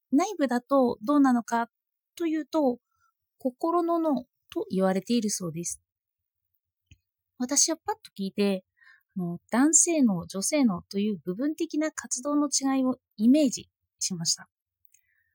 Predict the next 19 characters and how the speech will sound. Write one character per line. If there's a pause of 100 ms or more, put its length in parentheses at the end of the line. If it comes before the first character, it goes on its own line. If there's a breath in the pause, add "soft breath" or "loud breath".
(640)
思
考
の
脳
と
し
て
の
論
理
に (100)
優
れ
て
い
る
男
性
脳、